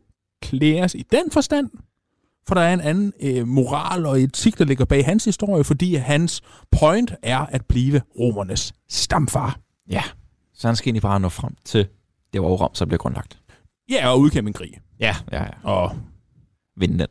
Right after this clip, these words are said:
Speaker 2: krig.
Speaker 1: Ja, vinde den krig, og så skal han også hygge med nogle damer.
Speaker 2: Ja.
Speaker 1: Dido, hun sidder også oppe i Elysium og bare... Ja. Men romerne, de er jo en lille bitte smule mærkelige,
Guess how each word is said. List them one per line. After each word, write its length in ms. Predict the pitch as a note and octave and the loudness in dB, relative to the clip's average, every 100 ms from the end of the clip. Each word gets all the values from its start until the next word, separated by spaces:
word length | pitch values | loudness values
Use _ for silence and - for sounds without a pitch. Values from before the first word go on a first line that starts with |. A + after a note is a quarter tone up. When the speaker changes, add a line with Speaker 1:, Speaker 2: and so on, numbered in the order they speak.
| - | -8
Speaker 2:
krig. 140 | - - - | -18 -18 -6
Speaker 1:
Ja, 100 | - - | 0 2
vinde 140 | C3 B2+ | 2 2
den 100 | A2 C#3+ | 2 2
krig, 240 | G#3+ - | 2 0
og 180 | - - | -2 -4
så 100 | B2+ | -2
skal 160 | C3+ | 0
han 100 | A2 | 0
også 180 | G2+ A#2+ | 0 2
hygge 180 | C#3 A2 | 0 0
med 40 | |
nogle 120 | - G#2+ | -8 -6
damer. 360 | F2+ F#2+ G#2 - - - - - _ - | -4 -2 -4 -6 -20 -20 -20 -20 _ -12
Speaker 2:
Ja. 40 | - - - _ - | -8 -8 -10 _ -2
Speaker 1:
Dido, 220 | F3+ E3+ B2 | 2 4 4
hun 140 | B2 | 0
sidder 220 | B2 G#2 | 0 0
også 160 | G#2 A2+ | 0 0
oppe 160 | G2+ | -2
i 40 | F#2+ | -2
Elysium 420 | G2+ G2 - - | -2 -4 -6 -6
og 80 | D2+ | -4
bare... 260 | F2 - - - - - - _ - | -4 -6 -10 -10 -8 -12 -16 _ -8
Ja. 160 | - - - - - - _ - - - - - - | -4 -4 -8 -16 -20 -20 _ -20 -20 -20 -20 -10 0
Men 260 | D3 D3 - - - - - - - - | 0 -2 -14 -20 -20 -20 -20 -20 -20 -8
romerne, 480 | C3 G#3 D#4 B3 | 2 4 4 2
de 260 | F3+ A3+ C4 E3 | 2 2 0 0
er 240 | F#3 G#3 | 2 4
jo 320 | G#3+ G#3 G#3 - | 4 4 2 2
en 120 | F3 | 2
lille 200 | E3+ A#3 | 4 4
bitte 180 | G#3+ G#3 | 4 2
smule 340 | - F3+ G3+ | 2 4 6
mærkelige, 920 | F3+ B2+ A#2+ - - - - C3 - | 4 2 0 0 0 -6 -14 -12 -14